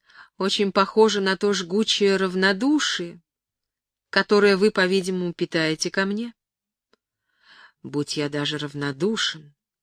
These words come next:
я все же обязан уберечь вас от опасности,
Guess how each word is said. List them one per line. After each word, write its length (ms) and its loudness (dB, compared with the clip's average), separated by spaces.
я 160 -6
все 280 -4
же 140 0
обязан 500 -2
уберечь 560 -2
вас 340 -8
от 240 -4
опасности, 1200 -4